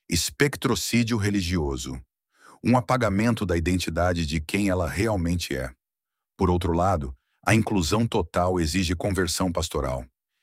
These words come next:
É a comunidade que se modifica. Isso acontece quando adaptamos nossa linguagem na catequese com recursos visuais, quando somos rede de apoio para mães exaustas e quando criamos missas inclusivas,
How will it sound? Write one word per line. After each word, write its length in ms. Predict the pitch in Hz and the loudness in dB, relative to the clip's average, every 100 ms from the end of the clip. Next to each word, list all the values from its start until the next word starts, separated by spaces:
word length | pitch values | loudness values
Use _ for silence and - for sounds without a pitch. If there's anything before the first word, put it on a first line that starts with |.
| _ | _
É 80 | 85 | 0
a 80 | 85 | 0
comunidade 680 | 80 95 90 71 80 80 73 | 2 2 2 2 0 0 -2
que 100 | 87 | -6
se 140 | - | -2
modifica. 720 | 80 76 73 - 69 - - - _ _ _ _ | -2 -2 -4 -4 -6 -8 -14 -16 _ _ _ _
Isso 240 | 147 147 | 0 2
acontece 580 | 123 90 78 87 87 - | 0 0 0 0 0 -2
quando 220 | 80 92 | -2 0
adaptamos 640 | 85 85 80 - 92 90 80 | 0 0 -4 0 0 0 0
nossa 240 | 82 - | -2 0
linguagem 600 | 78 73 80 82 80 80 - - _ | -2 0 0 0 0 -4 -6 -18 _
na 140 | 85 | 0
catequese 600 | 80 90 82 - 85 82 | 2 0 -2 0 0 0
com 160 | 90 82 | -2 -2
recursos 540 | 73 78 98 90 78 | -2 -2 -2 -2 -2
visuais, 720 | 73 78 73 69 69 69 - - _ _ _ _ | -2 -2 -2 -2 -2 -4 -8 -14 _ _ _ _
quando 280 | - 117 101 | 2 2 2
somos 440 | - 117 120 104 | 0 2 2 0
rede 380 | - 107 135 127 | -2 0 0 0
de 100 | 113 | -2
apoio 520 | 92 - 92 90 80 | -4 -2 0 2 0
para 240 | 73 78 76 | -2 -2 0
mães 300 | 78 90 82 | 0 0 0
exaustas 760 | 80 71 76 76 - 65 - - _ _ - | -2 0 -2 -2 -6 -8 -10 -12 _ _ -4
e 100 | 95 | -2
quando 320 | - 92 90 | 2 0 0
criamos 560 | - 82 82 82 76 73 | 0 2 2 2 0 0
missas 480 | 87 123 - 104 | 2 2 2 -2
inclusivas, 800 | 85 82 87 76 76 65 64 - | -2 0 -2 0 -2 -2 -6 -8